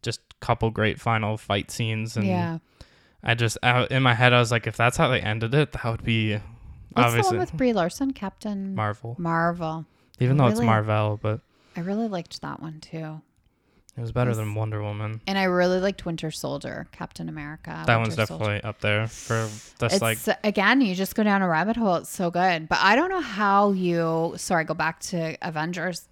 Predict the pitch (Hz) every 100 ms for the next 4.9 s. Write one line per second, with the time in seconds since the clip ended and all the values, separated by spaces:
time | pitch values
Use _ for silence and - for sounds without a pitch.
0 | - 170 156 _ - 202 185 202 254 233
1 | 170 - 170 240 254 - 170 165 - 165
2 | 160 - - 160 165 - - 180 - 156
3 | - 175 165 180 - 156 - 175 165 165
4 | 165 175 156 165 247 247 233 -